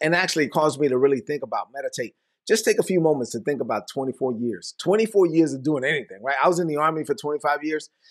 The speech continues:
You do anything for that long, my God. I mean, there, there, that's, there's a level of,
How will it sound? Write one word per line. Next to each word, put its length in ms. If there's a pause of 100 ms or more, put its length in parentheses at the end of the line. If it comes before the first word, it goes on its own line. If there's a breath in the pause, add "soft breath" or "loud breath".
(140)
You 160
do 220
anything 420
for 120
that 220
long, 300
my 180
God. 420
I 60
mean, 180
there, 240
there, 220
that's, 220 (100)
there's 200
a 60
level 300
of, 200